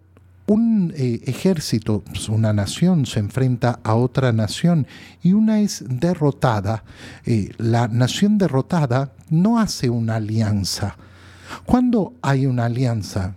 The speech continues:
Cuando esas dos naciones están en igualdad de condiciones y entonces pueden hacer una alianza para no entrar en guerra o para terminar una guerra.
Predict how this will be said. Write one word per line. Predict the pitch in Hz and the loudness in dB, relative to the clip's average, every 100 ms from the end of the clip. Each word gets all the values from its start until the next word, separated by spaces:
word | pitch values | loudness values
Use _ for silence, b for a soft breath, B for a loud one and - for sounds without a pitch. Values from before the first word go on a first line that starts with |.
| - | -4
Cuando | - 151 147 151 147 - | 0 2 2 0 -2 -4
esas | 185 - 190 | -2 -2 0
dos | 202 185 | 0 2
naciones | 196 170 - 180 208 - | 0 0 0 2 2 0
están | 156 - 165 180 - | -2 2 2 0 -2
en | 151 135 | 0 2
igualdad | 117 117 107 151 | 2 0 2 0
de | 170 139 | 0 0
condiciones | 123 104 104 - 190 170 - - B B B B B | -2 -2 -4 0 2 2 -2 -12 B B B B B
y | 160 | 0
entonces | 135 143 - 180 | 2 0 0 -2
pueden | 165 156 170 | 0 0 0
hacer | 143 - 143 | -2 -2 0
una | 165 160 147 - | 2 2 0 0
alianza | 120 107 117 131 156 - 196 | 0 2 2 4 2 0 0
para | - 120 104 | 2 2 2
no | 101 127 | 2 2
entrar | 165 117 - 131 135 | 2 0 0 0 2
en | 123 | 0
guerra | 110 135 151 156 B B B | 2 2 2 0 B B B
o | - 180 - | 0 0 0
para | 147 123 120 - _ | -6 -4 -6 -10 _
terminar | 123 107 107 110 170 185 120 - | -2 0 0 2 4 2 -2 -4
una | 135 120 113 | -2 0 0
guerra. | 107 98 95 98 | 0 0 -2 -4